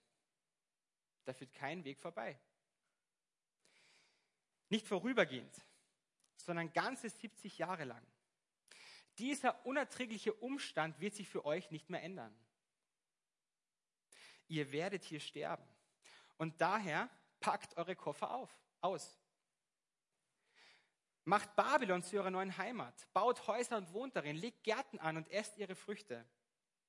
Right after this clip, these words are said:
Heiratet und zeugt Kinder. Ihr denkt sogar an die nächste Generation. Nehmt an,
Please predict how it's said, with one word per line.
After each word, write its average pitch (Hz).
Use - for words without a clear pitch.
Heiratet 226
und 165
zeugt 196
Kinder. 240
Ihr 156
denkt 214
sogar 208
an 208
die 214
nächste 220
Generation. 135
Nehmt 254
an, 180